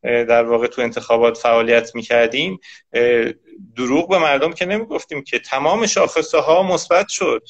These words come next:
تو اون چهار سال. بعد از چهار، دور احمدی نژاد، تو دولت، دور اول دولت روحانی، بسیاری از شاخص‌های اقتصادی مثبت شد،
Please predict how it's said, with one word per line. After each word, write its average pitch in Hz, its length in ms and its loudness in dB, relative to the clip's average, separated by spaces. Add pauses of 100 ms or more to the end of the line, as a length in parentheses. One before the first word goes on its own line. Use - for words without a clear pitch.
(140)
تو 117 60 -14
اون 117 100 -6
چهار 110 220 0
سال. 104 260 -6
بعد 139 180 4
از 156 160 0
چهار، 131 240 0 (360)
دور 127 160 -2
احمدی 123 460 -2
نژاد، 139 500 -4 (400)
تو 139 60 -12
دولت، 139 520 2 (460)
دور 135 200 2
اول 131 480 0
دولت 127 400 -4
روحانی، 131 760 -2 (340)
بسیاری 165 480 2
از 208 160 0
شاخص‌های 160 600 0
اقتصادی 151 460 -4
مثبت 135 440 0
شد، 131 340 -4